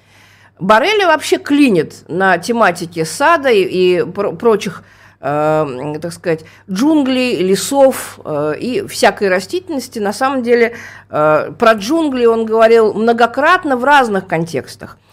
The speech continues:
И в контексте европейской политики, и в контексте того, что Россия — это дикие джунгли на фоне, э, так сказать, причёсанного и подстриженного европейского садика.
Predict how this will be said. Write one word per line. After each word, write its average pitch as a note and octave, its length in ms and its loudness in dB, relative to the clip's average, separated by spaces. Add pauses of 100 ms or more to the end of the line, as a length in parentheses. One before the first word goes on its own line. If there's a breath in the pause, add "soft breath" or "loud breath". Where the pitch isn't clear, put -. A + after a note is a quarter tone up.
(140 soft breath)
И - 80 -6
в D4 60 -10
контексте A3+ 500 0
европейской C#4+ 720 0
политики, A#3 720 -4 (280 loud breath)
и B3+ 100 -4
в B3+ 80 -8
контексте G3+ 580 -2
того, F#3 300 0
что E3 340 -4 (260 soft breath)
Россия — F#3 720 2
это E3 220 -6
дикие F3+ 400 -2
джунгли D#4 480 0
на C#4 140 0
фоне, C4+ 460 -2 (300 loud breath)
э, F3 260 -2
так F#3+ 100 -6
сказать, G#3 220 -6
причёсанного B3+ 640 -2
и A#3 80 2
подстриженного A#3 840 -2
европейского A3 720 -4
садика. F#3 540 -4